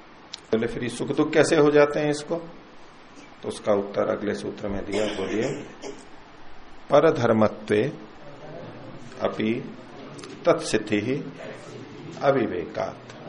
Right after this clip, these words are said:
ये जो सुख दुख है, ये पर का धर्म है, दूसरे का धर्म है, आत्मा का नहीं है। इसका तात्पर्य है, सुख तब होता है जब सत्वगुण की वृद्धि होती है।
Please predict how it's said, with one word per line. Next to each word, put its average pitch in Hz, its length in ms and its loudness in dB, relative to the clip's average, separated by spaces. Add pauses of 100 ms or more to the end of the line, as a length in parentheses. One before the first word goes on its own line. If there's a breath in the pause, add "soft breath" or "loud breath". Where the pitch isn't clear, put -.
(1120)
ये 151 140 6
जो 175 140 8
सुख 170 220 4
दुख 170 300 6
है, 165 140 8
ये 175 80 10
पर 170 280 10
का 175 200 10
धर्म 127 300 6
है, 95 200 -8 (1600)
दूसरे 165 340 4
का 165 140 8
धर्म 123 280 2
है, 98 180 -8 (420)
आत्मा 127 280 0
का 147 140 2
नहीं 131 220 0
है। 95 120 -8 (1800)
इसका - 200 2
तात्पर्य 135 600 6
है, 156 200 4 (3000)
सुख - 400 2
तब 165 160 12
होता 156 260 10
है 165 100 12
जब 165 120 4
सत्वगुण 147 500 0
की 143 120 0
वृद्धि 123 340 0
होती 104 280 0
है। - 300 -14